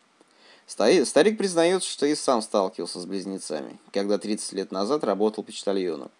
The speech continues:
Он также предлагает ребятам остаться с ними и дождаться помощи, так как у него есть оружие и еда. Но Зося решает самостоятельно вызвать полицию.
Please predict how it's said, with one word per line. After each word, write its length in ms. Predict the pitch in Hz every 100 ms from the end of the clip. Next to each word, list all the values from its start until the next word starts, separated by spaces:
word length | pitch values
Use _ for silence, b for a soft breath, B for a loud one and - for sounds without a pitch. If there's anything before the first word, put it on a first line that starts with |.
| b b b b b b b -
Он 160 | 131
также 260 | 139 - 156
предлагает 480 | 139 131 143 151 120
ребятам 420 | 117 131 123 107
остаться 460 | 101 - 113 107
с 100 | -
ними 220 | 143 165 127
и 40 |
дождаться 460 | 98 98 107 113 -
помощи, 540 | - 104 78 71 - -
так 140 | 98
как 160 | 92 -
у 40 |
него 240 | 101 101 101
есть 300 | 95 87 92
оружие 480 | 98 160 147 127
и 60 | 104
еда. 380 | 104 98 87 - _ _ -
Но 200 | 98 107
Зося 280 | 170 208 151
решает 380 | 131 - 151
самостоятельно 720 | 143 120 - 123 127 113 98 98
вызвать 300 | 104 95 82
полицию. 520 | 92 98 92 -